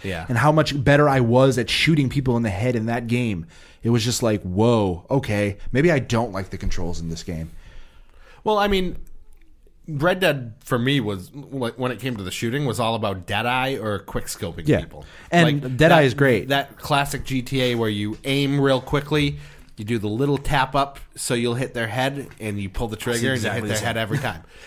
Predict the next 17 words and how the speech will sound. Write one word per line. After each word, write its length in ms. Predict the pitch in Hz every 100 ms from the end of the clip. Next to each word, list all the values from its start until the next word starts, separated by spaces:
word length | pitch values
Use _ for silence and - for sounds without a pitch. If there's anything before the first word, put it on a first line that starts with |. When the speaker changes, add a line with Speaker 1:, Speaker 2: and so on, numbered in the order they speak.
| - -
Speaker 1:
So, 640 | - 139 131 117 110 - -
which 200 | 196 226
is 140 | 190
cool 480 | - 196 170 135 131
for 160 | - 131
a 40 |
Western 440 | 120 165 - 104
game 220 | 104 107 117
because 420 | - 113 104 95
you 80 | 107
wanna 200 | 113 107
feel 300 | - 123 107
badass 520 | 101 95 92 92 -
when 100 | 101
you're, 120 | 98
like, 120 | 92
Speaker 2:
Yeah. 120 | 92